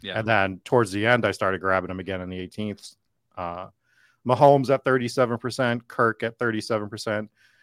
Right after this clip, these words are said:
Speaker 2: Javonte Williams is the one I'm actually really happy with at twenty-eight percent. I wanted to be pretty high on him, and I built a lot of anchor teams around Javonte Williams. Then there's Garrett Wilson, twenty-six percent,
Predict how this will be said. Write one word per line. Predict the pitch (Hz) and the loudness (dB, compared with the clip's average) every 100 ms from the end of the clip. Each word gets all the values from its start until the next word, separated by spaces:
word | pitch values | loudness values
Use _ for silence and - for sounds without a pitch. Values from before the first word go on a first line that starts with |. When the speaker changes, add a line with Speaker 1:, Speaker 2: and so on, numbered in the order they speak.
| _ - | _ -4
Speaker 2:
Javonte | 123 135 185 190 131 | 2 6 6 6 2
Williams | 123 117 101 | 2 0 -2
is | 95 | -4
the | |
one | 104 104 | -2 -2
I'm | 104 | -2
actually | 104 113 101 | -2 -4 -6
really | 87 92 98 95 | -8 -8 -6 -4
happy | 98 98 110 | -4 -4 -4
with | 120 127 - _ - | -4 -6 -10 _ -8
at | 101 95 | -6 -6
twenty-eight | - 101 95 98 - | -6 -6 -4 -6 -6
percent. | 131 151 156 151 _ _ _ _ | -8 -6 -6 -6 _ _ _ _
I | 101 110 | -2 0
wanted | 101 107 104 | 0 -2 -4
to | |
be | 104 110 | -4 -6
pretty | - 104 104 98 | -6 -6 -6 -2
high | 95 104 | -2 0
on | 113 127 | -2 -4
him, | 139 147 _ _ _ _ _ _ | -10 -12 _ _ _ _ _ _
and | 107 98 95 92 90 _ 107 | -12 -10 -8 -10 -12 _ -12
I | 98 | -10
built | 117 113 - | -4 -4 -4
a | |
lot | 98 95 98 | 0 2 2
of | 98 - | -2 -10
anchor | 110 110 117 117 | -10 -8 -8 -8
teams | 123 120 120 120 - | -6 -6 -6 -8 -10
around | 120 110 117 120 113 | -6 -2 -2 -2 -4
Javonte | 117 123 127 120 | -4 -4 -2 -2
Williams. | 123 127 131 135 - _ - _ _ _ _ _ | -2 -2 -4 -6 -12 _ -20 _ _ _ _ _
Then | 127 120 | -2 2
there's | 120 110 | 2 0
Garrett | 120 131 123 | 2 2 2
Wilson, | 113 127 - 127 123 | 0 0 0 -4 -4
twenty-six | - 120 117 - 117 | -4 -4 -4 -8 -12
percent, | - 117 120 120 113 | -10 -6 -2 -4 -6